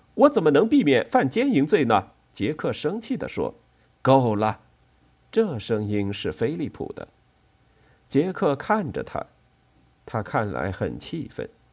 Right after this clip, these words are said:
他说，“杰克，你是不是和你的嫂子生活在罪孽之中？”杰克大吃一惊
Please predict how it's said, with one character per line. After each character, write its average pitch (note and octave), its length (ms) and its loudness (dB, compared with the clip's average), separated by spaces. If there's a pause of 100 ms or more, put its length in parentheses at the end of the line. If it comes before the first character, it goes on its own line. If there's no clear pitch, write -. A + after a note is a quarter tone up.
(340)
他 G#2 240 -2
说 D#2 340 -4 (880)
，“杰 A#2+ 220 2
克， A#2 320 -2 (540)
你 E3 220 2
是 F#3 300 0
不 B2+ 160 -2
是 D3 140 0
和 C#3+ 240 0
你 A#2+ 120 0
的 D#3 120 0
嫂 G#2+ 320 0
子 C3 120 2
生 D#3 280 2
活 B2 180 0
在 C3 160 2
罪 F#3+ 260 2
孽 C3 160 4
之 A2 200 -2
中？” A2+ 240 0 (760)
杰 F#3 220 -2
克 G3+ 240 0
大 F3+ 340 0
吃 A3+ 380 -2
一 C#3+ 160 -4
惊 F#2 260 -6